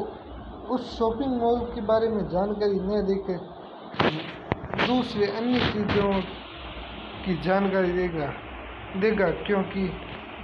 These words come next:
उसे पता है इस शॉपिंग मॉल में कमज़ोरी क्या-क्या है, जिस कमज़ोरी को तुम ठीक कर कर, करके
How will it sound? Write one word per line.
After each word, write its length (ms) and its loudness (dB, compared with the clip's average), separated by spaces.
उसे 240 2
पता 580 2
है 240 -2
इस 240 -2
शॉपिंग 720 0
मॉल 280 4
में 360 0
कमज़ोरी 460 2
क्या-क्या 600 0
है, 260 -2
जिस 280 -2
कमज़ोरी 640 4
को 260 2
तुम 220 4
ठीक 460 0
कर 140 2
कर, 220 2
करके 540 2